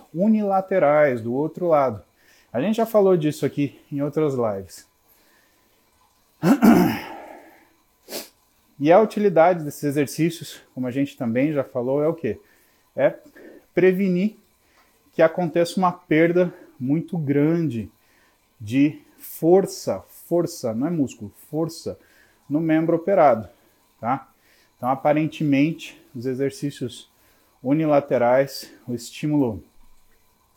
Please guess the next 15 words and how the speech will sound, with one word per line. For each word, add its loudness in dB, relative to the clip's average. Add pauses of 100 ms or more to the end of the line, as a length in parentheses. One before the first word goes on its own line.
(500)
é, 2 (180)
cruzado, 0
né, -2 (160)
como -2
alguns -2
chamam, 0 (520)
eles, 0 (640)
ah, -2 (1040)
eles -6
sejam -2
benéficos -2 (280)
pra -2
recuperação. -2 (3750)
Depois 2
disso, -2